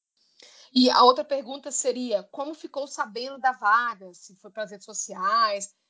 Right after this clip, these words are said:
Até porque é um feedback importante pra empresa, né? Saber se você encontrou isso num lugar que eles divulgaram, que eles pagaram pela divulgação, se foi uma recomendação de um colaborador.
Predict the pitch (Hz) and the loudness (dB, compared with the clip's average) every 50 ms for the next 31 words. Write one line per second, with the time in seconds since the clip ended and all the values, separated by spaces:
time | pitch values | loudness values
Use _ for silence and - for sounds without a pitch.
0 | _ _ _ - 254 320 330 330 - 311 320 311 - 302 233 247 254 254 254 - | _ _ _ -10 -8 -8 -8 -6 -6 -6 -6 -6 -10 -14 -14 -12 -12 -12 -12 -14
1 | 285 254 - 285 277 277 - 269 262 262 - - 285 294 302 294 - 269 262 262 | -8 -2 0 0 0 0 -4 -14 -16 -16 -14 -12 -10 -10 -10 -8 -8 -8 -6 -6
2 | 247 226 214 214 220 - - 208 202 214 - - 208 202 226 220 - - - 220 | -8 -10 -12 -12 -10 -10 -10 -10 -6 -4 -4 -4 -4 -6 -8 -6 -6 -2 0 2
3 | 220 220 220 196 - _ _ _ _ _ _ _ - - 233 190 226 226 226 196 | 2 2 2 0 -4 _ _ _ _ _ _ _ -16 -16 -12 -10 -10 -10 -8 -6
4 | 226 220 208 226 226 214 - 226 220 214 214 214 202 196 208 208 202 - 220 214 | -4 -4 -4 -2 -4 -6 -6 -8 -8 -8 -6 -4 2 4 4 4 4 0 -6 -6
5 | 208 175 202 208 170 185 175 196 202 214 214 214 - 190 175 - - - 226 214 | -6 -6 -6 -8 -8 -2 4 8 8 8 8 6 4 -2 -6 -6 0 2 4 2
6 | 202 180 208 220 240 247 240 202 233 208 208 190 190 180 185 185 180 190 185 - | 4 4 4 4 4 4 0 -4 -10 -14 -16 -16 -16 -18 -18 -16 -14 -12 -12 -10
7 | - 220 214 214 208 - - - 214 202 196 190 196 240 254 254 - 247 226 208 | -10 -10 -10 -12 -12 -16 -20 -16 -14 -12 -12 -8 -2 -2 -2 -2 -2 -6 -20 -20
8 | 202 190 196 185 - - 214 196 196 196 _ _ _ _ _ _ _ _ - 220 | -20 -18 -14 -12 -12 -12 -12 -14 -16 -18 _ _ _ _ _ _ _ _ -14 -12
9 | 226 220 - - 220 214 214 202 190 214 214 196 190 175 185 190 196 208 247 254 | -12 -12 -12 -10 -8 -6 -6 -4 -4 -4 -4 -6 -6 -6 -4 -2 -2 0 -2 -4
10 | - | -8